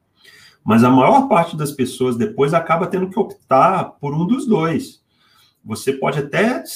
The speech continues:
ter bom conhecimento de ambos, mas, assim, pra você realmente se especializar e se tornar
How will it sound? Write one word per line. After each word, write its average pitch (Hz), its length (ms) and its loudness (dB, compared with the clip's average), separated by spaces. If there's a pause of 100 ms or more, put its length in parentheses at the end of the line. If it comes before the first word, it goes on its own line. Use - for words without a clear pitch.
ter 156 160 -2
bom 160 220 2
conhecimento 175 600 -2
de 185 160 -6
ambos, 131 440 -2
mas, 110 420 -2
assim, 120 480 -4
pra 113 140 -8
você 135 260 -6
realmente 170 420 -2
se - 40 -10
especializar 120 680 -4
e 120 40 -4
se - 120 -14
tornar 113 440 0